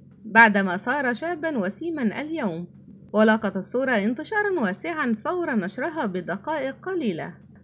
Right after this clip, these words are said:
جدير بالذكر إن ابن آمال ماهر عمر أنجبته من طليقها الأول الملحن محمد ضياء، واللي انفصلت عنه منذ نعومة أظافر عمر، ولكن عمر لم يظهر معها كثير إلا في مرات معدودة.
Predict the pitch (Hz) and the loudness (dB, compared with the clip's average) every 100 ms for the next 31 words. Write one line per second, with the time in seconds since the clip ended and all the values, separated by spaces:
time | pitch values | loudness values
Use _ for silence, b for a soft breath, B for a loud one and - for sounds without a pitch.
0 | - 185 226 247 214 175 175 208 226 247 | -8 0 2 4 2 0 -2 -2 0 0
1 | 196 190 185 277 302 254 277 370 339 311 | 2 0 0 -2 -2 -2 -2 0 0 0
2 | 403 359 349 302 370 247 165 - - 240 | -2 0 0 0 0 -2 -4 -8 -8 -4
3 | 269 311 440 466 392 254 208 185 - 330 | 0 0 0 0 0 2 2 2 -2 -2
4 | 285 220 - 359 359 269 208 190 214 349 | 0 0 0 0 0 2 2 2 0 -2
5 | - 294 196 208 349 349 330 233 311 262 | -4 -2 -2 -2 -4 -2 -2 -2 -2 -2
6 | 156 - - - - 220 220 190 233 - | -2 -8 -20 -20 -2 2 4 2 0 -2
7 | 180 214 190 294 302 269 202 277 320 294 | -2 -2 0 0 0 2 2 2 0 -2
8 | 240 220 381 381 - - 214 269 381 370 | -2 0 -2 -4 -4 -2 0 0 -4 -4
9 | 311 247 175 165 - - - - - 220 | -2 -2 -2 -6 -12 -20 -20 -12 0 2
10 | 226 208 165 226 302 294 214 180 202 277 | 2 2 0 0 0 0 0 0 -2 -2
11 | 262 233 226 330 302 254 220 269 - 294 | -2 0 2 0 -2 -4 -4 -6 -4 -2
12 | 190 - - - 480 370 220 202 180 185 | -2 -4 -12 -2 0 2 0 -2 -2 -2
13 | 302 - 240 240 233 285 202 160 - | -4 -2 -2 -2 -2 -2 -2 -4 -10